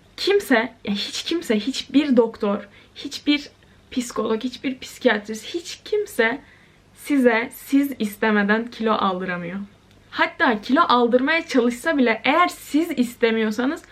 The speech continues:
kilo verebilebiliyorsunuz. Dolayısıyla şey diye eşitlemeyin. Tedavi eşittir kilo almak değildir asla. Tedavi olmakla kilo almayı bir tutmamak gerekiyor. Tabii ki bu da bunun yanında getirilen bir, zaten amacımız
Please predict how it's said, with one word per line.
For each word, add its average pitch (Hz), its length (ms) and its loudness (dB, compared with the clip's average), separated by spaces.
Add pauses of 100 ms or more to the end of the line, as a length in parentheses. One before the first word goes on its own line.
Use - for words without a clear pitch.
(180)
kilo 285 300 2
verebilebiliyorsunuz. 208 1300 4
Dolayısıyla 311 680 2 (560)
şey 294 340 0
diye 269 160 8
eşitlemeyin. 214 580 -2
Tedavi 269 580 4
eşittir 277 500 -4
kilo 254 200 4
almak 240 480 2
değildir 190 500 2
asla. 202 520 -2 (260)
Tedavi 294 600 2
olmakla 262 720 4
kilo 269 240 2
almayı 240 600 2
bir 262 200 4
tutmamak 190 580 -8
gerekiyor. 214 460 -6 (340)
Tabii 294 300 2
ki 214 160 2
bu 214 80 -2
da 240 180 6
bunun 233 140 2
yanında 226 460 2
getirilen 220 640 0
bir, 214 140 2 (100)
zaten 240 380 2
amacımız 233 560 2